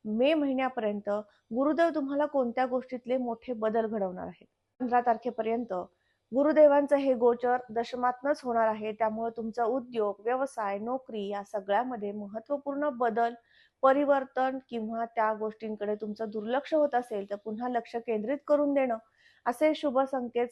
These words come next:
संपूर्ण तुम्हाला मे महिन्यापर्यंत आहेत.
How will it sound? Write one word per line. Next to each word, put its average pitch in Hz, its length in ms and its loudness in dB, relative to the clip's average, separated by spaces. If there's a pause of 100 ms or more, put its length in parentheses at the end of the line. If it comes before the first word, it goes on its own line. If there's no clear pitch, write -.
संपूर्ण 254 640 0
तुम्हाला 220 400 -4
मे 226 220 -2
महिन्यापर्यंत 196 680 -6
आहेत. 185 280 -10